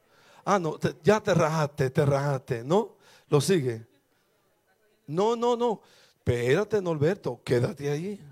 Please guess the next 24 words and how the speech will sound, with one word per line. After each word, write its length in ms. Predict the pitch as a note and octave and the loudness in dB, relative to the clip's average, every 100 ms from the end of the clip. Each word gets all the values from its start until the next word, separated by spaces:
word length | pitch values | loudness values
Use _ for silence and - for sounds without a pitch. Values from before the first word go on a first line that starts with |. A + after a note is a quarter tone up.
| _ _ _ _ _ _ _ _ _ _ _ _ _ _ _ _ _ _ _ _ - _ _ _ - _ _ _ _ _ _ _ _ - | _ _ _ _ _ _ _ _ _ _ _ _ _ _ _ _ _ _ _ _ -20 _ _ _ -20 _ _ _ _ _ _ _ _ -4
Oye 240 | E3+ F3+ F#3+ | 0 2 2
lo 140 | D#3+ | 0
que 100 | C#3 | -2
dice. 400 | B2+ A#2+ A2 G#2+ _ _ - - _ | -2 -4 -10 -14 _ _ -20 -20 _
En 220 | D3 C#3 | 2 4
el 120 | C3 | 4
último 540 | G3+ A#3+ - G#3 G3+ F#3+ | 4 4 0 -2 2 2
y 60 | |
gran 320 | D3 D3 D3 | 2 -2 0
día 320 | C3+ F3+ F#3 F3+ | -2 -2 -2 -4
de 100 | D#3+ | -6
la 140 | C#3+ | -8
fiesta, 600 | - D#3+ E3 - E3+ D#3 - _ _ | -4 -2 -2 -4 -8 -10 -12 _ _
Jesús 640 | - B2 A#2 - E3 D#3+ - _ | -4 -2 -2 0 -2 -2 -12 _
se 240 | - A2+ | -6 -4
puso 300 | G#2+ C3 A#2 | 0 0 0
en 100 | C3 | -4
pie. 300 | - A#2+ G#2 _ _ _ _ _ _ _ _ _ _ _ _ _ _ _ _ _ _ _ _ _ _ _ _ _ _ _ _ _ _ _ _ _ _ _ _ _ _ _ _ _ _ _ _ _ - | -6 -12 -14 _ _ _ _ _ _ _ _ _ _ _ _ _ _ _ _ _ _ _ _ _ _ _ _ _ _ _ _ _ _ _ _ _ _ _ _ _ _ _ _ _ _ _ _ _ -4
Cuando 280 | D3 C#3+ | 0 2
alguien 180 | F3+ G3+ | 0 0
se 140 | F#3 D#3+ | -2 -4
pone 220 | E3 D#3+ | -4 -6
en 80 | C#3+ | -4
pie, 360 | D3 B2+ G#2+ | -4 -4 -10